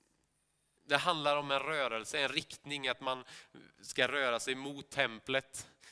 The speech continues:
till Guds boning, eh, Guds hus.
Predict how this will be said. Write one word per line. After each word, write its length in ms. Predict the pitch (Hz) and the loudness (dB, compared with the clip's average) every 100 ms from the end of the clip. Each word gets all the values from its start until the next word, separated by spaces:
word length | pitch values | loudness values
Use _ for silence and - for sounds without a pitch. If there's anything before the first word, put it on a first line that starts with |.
| _ | _
till 120 | 113 | -6
Guds 340 | 117 135 - | -4 -4 -8
boning, 680 | 117 127 139 110 113 120 107 98 - _ _ _ _ _ _ _ - | -8 -8 -6 -6 -6 -6 -10 -20 -20 _ _ _ _ _ _ _ -8
eh, 500 | - 107 101 98 98 104 - - - - - _ | -4 -4 -2 -2 -2 -6 -16 -20 -20 -20 -20 _
Guds 460 | 120 127 - - 143 | -10 -8 -6 -6 -6
hus. 460 | 120 107 - - | -10 -10 -10 -10